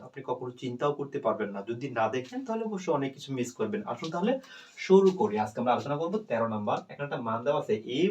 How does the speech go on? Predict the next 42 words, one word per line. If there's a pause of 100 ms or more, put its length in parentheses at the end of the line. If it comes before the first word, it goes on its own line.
plus (140)
b (180)
plus (120)
c (300)
equal (240)
zero। (520)
এই, (180)
এই
লাইনটাকে
আপনার
কাজ (120)
করতে
হবে,
একটু (100)
কাজ (100)
করতে
হবে। (120)
কাজটা
কি
একটু
দেখে
থাকেন। (440)
মাঝখানে
ইকুয়াল
থাকলে
আমরা (160)
এক
লাইনে
কাজ
করবো। (160)
সুতরাং
দিব (580)
a (360)
plus (240)
b (240)
রাখবো। (500)
আর (140)
যেহেতু (240)
দুইটা (440)
ইকুয়াল (200)
আগে
রাখলাম,